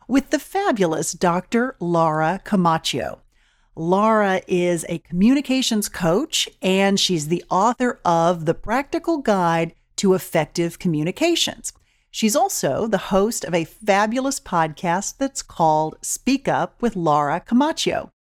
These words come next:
Friend, there is such great synergy in my conversation with Laura. Once you have a chance to listen, you will not be surprised to learn that Laura and I decided to do a podcast exchange where she joins me here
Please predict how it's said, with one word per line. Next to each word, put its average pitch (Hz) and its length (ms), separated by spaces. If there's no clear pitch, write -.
Friend, 277 440
there 262 160
is 262 160
such - 460
great 214 520
synergy 180 640
in 170 140
my 165 120
conversation 180 1040
with 180 220
Laura. 156 640
Once 214 480
you 320 80
have 254 220
a - 20
chance 208 440
to 208 120
listen, 175 460
you 220 180
will 277 160
not 262 420
be 285 160
surprised 233 800
to 240 80
learn 233 640
that 208 220
Laura 226 520
and 220 160
I 190 200
decided 180 720
to 214 140
do 160 480
a 220 120
podcast 269 680
exchange 240 600
where 190 320
she 285 240
joins 226 420
me 190 160
here 170 420